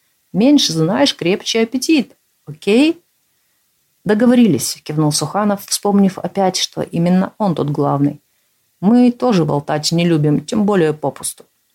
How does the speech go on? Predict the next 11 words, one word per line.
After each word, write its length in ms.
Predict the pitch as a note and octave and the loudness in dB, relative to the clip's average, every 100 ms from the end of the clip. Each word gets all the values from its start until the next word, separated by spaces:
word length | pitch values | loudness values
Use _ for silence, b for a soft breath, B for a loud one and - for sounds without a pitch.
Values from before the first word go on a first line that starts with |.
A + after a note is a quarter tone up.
| _ _ _ _ _ _ _ | _ _ _ _ _ _ _
Поднявшись 500 | F3+ A3+ B3 F#3+ - | 0 2 2 0 -2
первым 380 | F3+ E3+ D#3+ D#3+ | 0 0 2 2
на 180 | D3+ | 0
палубу, 460 | C3 F#3+ A3 G#3 D#3+ | 0 -2 0 0 -2
Богдан 340 | C#3 D3+ G3 | -2 -2 0
обнаружил 520 | G#3+ F#3+ F#3 F#3+ F#3+ F#3 | 0 0 0 0 0 -2
тут 220 | F3 D#3+ | -4 -4
еще 240 | D3+ G3+ | -4 -2
одного 280 | F3 D3 C#3+ | 0 0 0
члена 380 | - - D3+ D3 | -6 -6 -2 -2
экипажа. 500 | C#3+ - C#3+ C3 | -2 -6 -6 -6